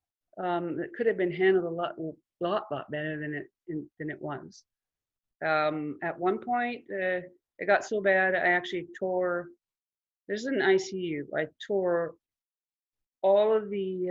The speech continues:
um, all the tubes. You're talking, I had an entire, my entire abdomen was open. They used, they actually used a brand new, uh, way to try and keep it closed using rubber, rubber stitches. It was funny 'cause a lot of doctors come on and say, "That's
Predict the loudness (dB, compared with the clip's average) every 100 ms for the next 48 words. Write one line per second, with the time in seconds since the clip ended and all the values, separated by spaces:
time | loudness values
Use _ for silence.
0 | -2 -4 -4 -6 -10 _ -4 -2 0 -4
1 | -4 -4 -4 -12 _ _ _ _ _ _
2 | -2 -2 0 0 0 2 0 2 0 0
3 | -2 -2 0 0 -4 _ _ -10 -6 -6
4 | -6 -2 0 0 -2 0 0 0 -4 -4
5 | -6 -6 -6 -4 -2 0 2 0 -2 -4
6 | -16 _ _ _ 0 2 2 0 -4 -6
7 | -6 0 2 4 4 2 0 -6 -10 -8
8 | -6 -4 -4 -4 -8 -6 -4 -4 -6 _
9 | _ -12 -6 -6 -2 -2 -2 -4 -10 -12
10 | -6 -4 -2 -2 -4 -4 -6 -8 _ _
11 | _ _ _ _ _ _ -2 -2 -2 -6
12 | -10 -10 -14 -18 _ _ _ _ -10 -8
13 | -6 -2 0 0 -2 -8 -8 -10 -8 0
14 | 0 0 -2 0 0 -2 -8 -6 -6 -6
15 | 0 -2 -2